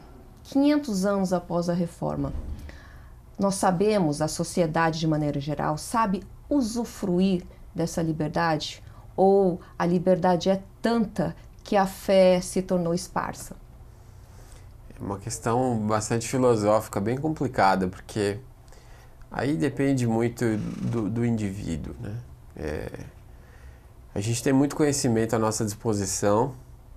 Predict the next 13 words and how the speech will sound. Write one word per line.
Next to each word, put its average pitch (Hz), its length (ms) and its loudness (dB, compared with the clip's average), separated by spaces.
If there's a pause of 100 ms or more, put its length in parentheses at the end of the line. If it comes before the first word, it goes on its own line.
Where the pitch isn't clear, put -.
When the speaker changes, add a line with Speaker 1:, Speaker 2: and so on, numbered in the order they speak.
(480)
Speaker 2:
e 107 320 2
isso 160 420 -2 (100)
é 110 140 0
muito 117 500 2
por 135 140 -4
causa 127 240 2
da 131 60 2
reforma 123 420 0
protestante, - 880 -8 (400)
sem 98 220 -4
dúvida 117 240 2
nenhuma. 139 300 0 (580)
É, 82 400 -4